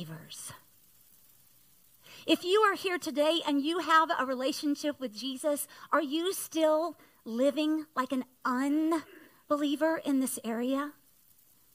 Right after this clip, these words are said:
If you've accepted him, why don't you live like it in this area? It's like, man, I can give up so many other things. I can trust God here and I can trust God there, but when it comes to this part, I'm just, like, white knuckling it.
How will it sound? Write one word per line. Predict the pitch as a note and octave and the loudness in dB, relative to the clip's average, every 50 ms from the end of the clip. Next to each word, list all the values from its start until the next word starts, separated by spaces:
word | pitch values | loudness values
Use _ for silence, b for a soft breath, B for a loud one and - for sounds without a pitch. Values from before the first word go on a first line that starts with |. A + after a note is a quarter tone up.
| _ _ _ _ _ b b b | _ _ _ _ _ b b b
If | b C#4 | b 2
you've | - F4 F4 C4 | 4 4 2 2
accepted | E4 C4 C#4 - - - F#4+ F4+ G4 - - G4 D#4 | 0 -4 -4 -6 -4 2 2 2 2 2 0 -2 -2
him, | D4 E4 E4 D4+ D4 | 0 0 0 2 2
why | D#4 D4+ E4 E4+ F4+ F4+ | 2 2 2 2 2 0
don't | C4+ F4 E4 - | 0 0 -2 0
you | D4+ E4 D#4+ D#4 | -2 -4 -4 -4
live | D4 E4 F4+ F4 F4 D4+ C4+ | -4 -2 0 0 0 -2 -4
like | C#4 C#4 C4 B3+ A#3+ - A#3 | -4 -2 -2 -2 -2 -2 -6
it | G3+ F#3+ - - - | -6 -8 -8 -6 -4
in | D#4 D#4+ D#4 D4+ | -2 0 2 2
this | D4 D#4+ D#4 - - - | 2 0 0 -2 -4 -2
area? | - D4+ D#4 D#4 D4+ D4 C#4 A#3 F#3+ G3 - B B B B | 0 0 0 0 0 -2 0 -2 -2 -4 -6 B B B B
It's | - - | -8 -2
like, | F4 E4 C#4 | -2 -2 0
man, | D4+ E4+ F4+ F4 | 0 0 2 2
I | F4+ F#4 | 2 2
can | F4+ F#4+ F#4 D#4+ | 2 0 -2 -2
give | D4+ F#4 D#4 | 0 0 0
up | E4+ E4 - | -2 -2 -2
so | - - F#4+ F4+ | -4 -4 -2 -2
many | F#4+ G4+ G4 F#4+ | -2 -4 -4 -2
other | F#4+ F#4 E4+ F4 E4 | -2 -2 -2 -4 -4
things. | - F4+ F4 D#4+ C#4 A#3 - B B B B | -4 -4 -4 -2 -4 -6 -8 B B B B
I | - - | -2 0
can | - D4+ C#4+ | 0 0 0
trust | - F4+ F4+ F4+ - | 0 0 0 0 2
God | - F4 F4 D#4+ | 2 2 2 2
here | D4 F4+ F4+ F#4 F#4 | 0 -4 -4 -2 -2
and | F4+ D#4 | 0 -2
I | D#4+ | -2
can | - D#4+ C4+ | -4 -6 -6
trust | - F4 F4 E4+ - | -2 -2 -2 -2 -2
God | - E4+ E4+ | -2 -2 -2
there, | C4+ F4 F4 E4+ | 0 0 -2 0
but | B3+ D#4+ | -2 -4
when | D#4+ E4+ | -6 -6
it | F#4 D#4+ | -8 -4
comes | - F#4 F4+ E4+ C#4 | -2 0 0 0 -2
to | D#4 | -6
this | D4 E4+ E4+ - | -8 -8 -8 -6
part, | - D#4 F4 E4+ D4 | 0 2 2 2 2
I'm | - C#4+ | 0 -4
just, | D4 C4 - | -4 -4 -2
like, | B3+ A#3 A3 | -4 -4 -4
white | - A#3+ A#3+ - F4+ F#4 F4+ - - | -6 -12 -8 -4 -4 -4 -4 -4 -4
knuckling | C#4 D#4 E4 F4 F#4+ F#4 - E4+ F#4 F4 D#4 C4 A#3+ | -2 2 4 4 4 2 0 -2 0 2 2 2 0
it. | A#3 - A#3 A3 G3 - - - - - - | -2 -6 -8 -10 -10 -14 -14 -10 -10 -10 -10